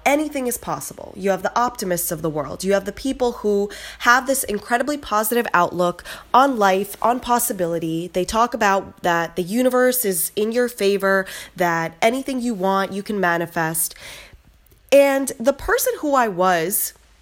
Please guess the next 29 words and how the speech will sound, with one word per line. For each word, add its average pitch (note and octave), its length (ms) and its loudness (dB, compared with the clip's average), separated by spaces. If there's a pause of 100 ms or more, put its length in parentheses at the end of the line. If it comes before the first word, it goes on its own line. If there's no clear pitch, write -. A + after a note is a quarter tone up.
(680)
perhaps - 520 2
even C4+ 520 2
half A3 340 2
a G#3+ 60 -2
year F3 260 0
ago, D#3+ 400 -2 (480)
um, F#3+ 340 2
or G3+ 300 4
was G3+ 180 -2
still C4 380 2
becoming, A#3+ 1000 -2 (100)
um, F3 380 0
but F#3+ 180 0
remnants D4+ 540 -2
of A#3+ 80 -6
the A3 60 -4
person G3+ 360 -6
who G3 160 -2
I F3+ 140 2
was F3 400 0
in E3+ 200 0 (320)
my F3 200 2
past G3 420 -2
life, D3 500 -6
I D#3+ 140 -2
like D#3 260 -4
to E3 100 -10
call D3+ 280 -6
it, E3+ 220 -8